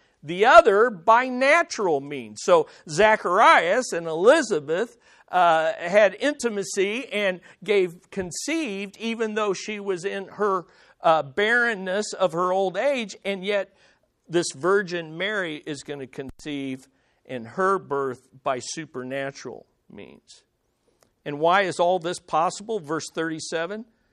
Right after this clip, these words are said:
"For nothing will be impossible with God." The sign of Elizabeth is a, a smaller miracle to remind Mary that the greater miracle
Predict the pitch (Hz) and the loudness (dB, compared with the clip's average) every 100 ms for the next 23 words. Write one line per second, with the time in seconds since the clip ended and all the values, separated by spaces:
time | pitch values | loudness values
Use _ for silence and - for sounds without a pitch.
0 | _ - 180 175 196 240 233 190 175 160 | _ 0 2 2 8 8 8 2 -4 -4
1 | 160 165 160 143 - 196 185 - 139 131 | -4 -4 -8 -10 2 4 4 0 -6 -4
2 | 120 - _ _ _ _ _ 135 113 - | -6 -8 _ _ _ _ _ -6 -4 -6
3 | 123 101 78 _ _ _ _ _ _ _ | -6 -6 -12 _ _ _ _ _ _ _
4 | 147 156 - 220 247 269 247 226 208 233 | -8 -6 4 4 4 2 0 0 4 4
5 | 214 165 139 135 117 _ _ _ _ _ | 2 -2 -8 -12 -12 _ _ _ _ _
6 | 185 185 196 175 160 _ _ _ 190 165 | 0 2 0 -2 -6 _ _ _ -4 -4
7 | - - 196 220 269 247 190 160 160 156 | -6 -8 2 6 8 6 4 2 0 0
8 | 151 - 160 156 196 160 165 160 196 220 | 0 -2 -6 -4 -6 -6 -6 -4 0 2
9 | 233 220 170 180 226 233 165 165 156 190 | 2 0 -4 -2 0 0 -2 -4 -4 -6
10 | - 165 156 208 277 349 262 170 156 143 | -4 -8 6 10 10 8 6 4 0 -4
11 | 143 - 165 170 - | -4 -4 -4 -4 -8